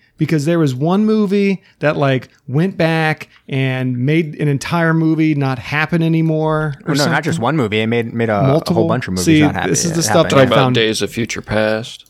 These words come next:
Speaker 1: I
Speaker 2: Days
Speaker 1: guess.
Speaker 2: of Future Past made,
Speaker 3: Yeah.
Speaker 2: made, uh, all of the original series not happen,
Speaker 1: Well, so
Speaker 2: technically.
Speaker 1: when you say the original series, like, we're talking, like, early two thousand
Speaker 3: The original
Speaker 1: films?
Speaker 3: three. Yeah, there was
Speaker 2: Yeah,
Speaker 3: one in
Speaker 2: X-Men,
Speaker 3: two thousand,
Speaker 2: X two,
Speaker 3: which
Speaker 2: X three,
Speaker 3: kicked it
Speaker 2: yeah.
Speaker 3: off. Uh,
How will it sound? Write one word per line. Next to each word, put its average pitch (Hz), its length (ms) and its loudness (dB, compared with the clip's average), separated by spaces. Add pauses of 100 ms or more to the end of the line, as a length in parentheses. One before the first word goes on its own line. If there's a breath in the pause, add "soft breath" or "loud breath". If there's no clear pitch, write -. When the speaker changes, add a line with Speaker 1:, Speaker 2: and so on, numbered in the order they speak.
Speaker 1:
I 160 80 2
Speaker 2:
Days 143 180 2
Speaker 1:
guess. 135 100 2
Speaker 2:
of - 40 -2 (120)
Future 151 120 0
Past 127 420 -4
made, 110 580 -2
Speaker 3:
Yeah. 117 60 -4
Speaker 2:
made, 107 600 -2
uh, 104 240 0
all 113 240 -2
of 107 80 -2
the 104 140 -2
original 92 680 -6 (240)
series 92 720 -8
not 92 180 -4
happen, - 360 -10 (180)
Speaker 1:
Well, 185 80 2
so 226 140 0
Speaker 2:
technically. 214 100 -4
Speaker 1:
when 196 100 0
you 196 80 0
say 220 140 0
the 202 60 0
original 175 260 0
series, 143 420 -2
like, 131 120 -2
we're 131 100 -2
talking, 135 260 -2
like, 117 180 -6 (180)
early 170 320 0
two - 140 -6
thousand 214 280 0
Speaker 3:
The 208 60 4
original - 300 0
Speaker 1:
films? - 140 -4
Speaker 3:
three. 110 280 -2
Yeah, 113 260 0
there 113 160 0
was 113 160 -2
Speaker 2:
Yeah, 127 80 -2
Speaker 3:
one 104 140 2
in 147 80 0
Speaker 2:
X-Men, 139 180 -2
Speaker 3:
two 135 60 -2
thousand, 113 180 2 (160)
Speaker 2:
X 107 60 -2
two, 107 40 2
Speaker 3:
which 104 120 0
Speaker 2:
X - 100 -8
three, 95 160 -2
Speaker 3:
kicked 92 120 -8
it 92 100 -4
Speaker 2:
yeah. 90 40 -2
Speaker 3:
off. 90 640 -8
Uh, 92 580 -8